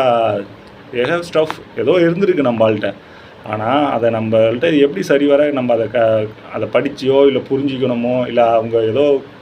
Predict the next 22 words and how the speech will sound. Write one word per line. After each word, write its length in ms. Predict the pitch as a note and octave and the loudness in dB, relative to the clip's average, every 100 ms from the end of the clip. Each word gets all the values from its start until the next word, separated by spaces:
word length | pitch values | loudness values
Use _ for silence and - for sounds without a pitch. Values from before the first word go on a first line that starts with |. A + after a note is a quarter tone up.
| - - - | -20 -14 -6
ஒரு 160 | A2+ A2 | -4 0
குறிப்பு 240 | D3+ D3+ | 0 2
விட்டுட்டு 340 | C#3 C#3+ C3 | -2 -2 -4
போயிருக்காங்க, 220 | A#2 A#2 A#2+ | 0 2 2
அதை 160 | B2+ | 0
நம்ம 220 | A#2 A2+ A2 - | 0 -4 -6 -4
பார்க்காத 340 | B2+ C3+ B2+ | -4 -2 -2
விட்டுட்டோமோன்றது 580 | B2+ A2 A2+ A#2 A2+ G#2+ | -2 -4 -4 -4 -4 -2
என்னோட 280 | C3+ A#2+ G#2+ | -2 -2 -2
கருத்து. 380 | A2+ G#2 - - - - - - - | -4 -4 -4 -6 -6 -20 -20 -6 0
அதோட 240 | C#3 E3 | 2 2
பார்த்தீங்கன்னா, 640 | C#3 B2 B2 D3 B2+ A2+ A2 | 0 0 -2 0 0 -2 -4
நீங்க 220 | B2 A#2+ | -6 -4
நல்லா 280 | A#2+ C3+ D#3 | 0 2 2
கனெக்ட் 300 | C#3+ C#3 C#3+ | 0 -2 -2
பண்ணி 160 | C#3 | -2
பார்த்தீங்கன்னா 380 | C3 A2+ A2+ B2 | 0 0 -2 -4
தெரியும். 600 | C3 A2+ - - - - - - | -2 -4 -4 -10 -20 -20 -20 -10
இந்த 160 | B2+ B2+ | -2 0
எட்டு 320 | B2+ B2+ D3 C#3+ | 0 0 -2 -2
சித்துக்கள்ல 420 | D3 F3+ F3 D3+ B2+ | -2 0 2 0 0
சொல்லியிருக்காங்கல்ல, 680 | C3 B2 A2 G#2 G#2+ G2+ | 2 2 0 0 -2 -2